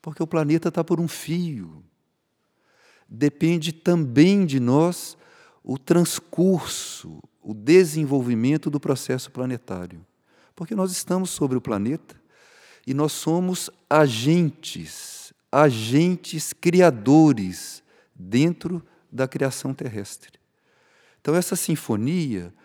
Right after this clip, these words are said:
conta com aquilo que nós, cada um com seu instrumento, está tocando. Não é uma sinfonia no planeta que já está pronta. E nós estamos aí por acaso, pra cuidar da nossa vida.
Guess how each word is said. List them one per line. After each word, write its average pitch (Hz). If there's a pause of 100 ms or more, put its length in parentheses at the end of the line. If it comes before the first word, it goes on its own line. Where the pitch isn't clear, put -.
(240)
conta 180
com 180
aquilo 175
que 190
nós, 165
cada 110
um 113
com 110
seu 107
instrumento, 135
está -
tocando. 151 (840)
Não 151
é 214
uma 208
sinfonia 107
no 107
planeta 104
que 107
já 104
está 101
pronta. - (720)
E 90
nós 101
estamos 107
aí 104
por 104
acaso, 80 (1200)
pra 104
cuidar 101
da 101
nossa 98
vida. 71